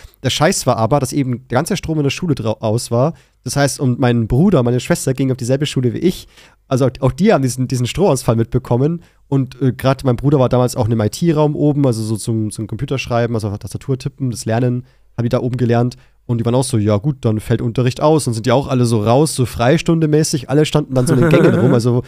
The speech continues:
Speaker 1: und waren so, „Was ist denn los? Warum ist der Strom jetzt weg?“ Und ich kam so raus und war so, „Ja, ich war's halt, ne?“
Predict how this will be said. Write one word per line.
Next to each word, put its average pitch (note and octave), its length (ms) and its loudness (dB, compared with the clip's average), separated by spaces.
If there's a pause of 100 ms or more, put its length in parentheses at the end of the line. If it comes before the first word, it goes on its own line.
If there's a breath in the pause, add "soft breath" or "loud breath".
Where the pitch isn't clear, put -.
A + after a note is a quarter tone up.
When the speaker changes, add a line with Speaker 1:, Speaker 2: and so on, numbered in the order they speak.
(240 loud breath)
Speaker 1:
und C#3 140 0
waren D3 160 4
so, C#3+ 100 0
„Was C3 160 2
ist C#3+ 120 -2
denn C3+ 80 2
los? F3+ 320 4
Warum C3 100 4
ist A#2+ 60 2
der C3 40 4
Strom G#3 280 2
jetzt D3 200 0
weg?“ E3 220 2 (260 loud breath)
Und D3+ 120 4
ich F3 160 2
kam F3 220 2
so E3+ 120 2
raus D#3 360 4
und F#3 80 0
war F3 120 4
so, F#3 140 2
„Ja, F3+ 380 -2
ich C4+ 240 0
war's F#3+ 260 0
halt, D#3+ 220 2
ne?“ G#3 240 2